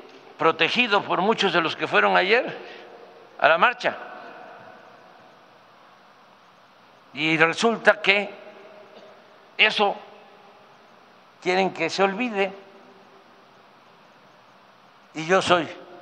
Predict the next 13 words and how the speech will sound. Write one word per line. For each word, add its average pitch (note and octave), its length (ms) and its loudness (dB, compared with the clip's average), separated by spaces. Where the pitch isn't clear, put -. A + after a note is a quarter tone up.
el B2 120 -8
que C3+ 100 -6
tengo D#3+ 300 -4
relación C3+ 540 -4
con C3+ 180 0
el C3+ 100 0
narcotráfico. C3 680 -2
Pruebas B3+ 960 0
traen F3+ 580 4
periodistas D#3 760 -2
mercenarios D3 920 0
del D#3+ 240 0
extranjero E3 760 2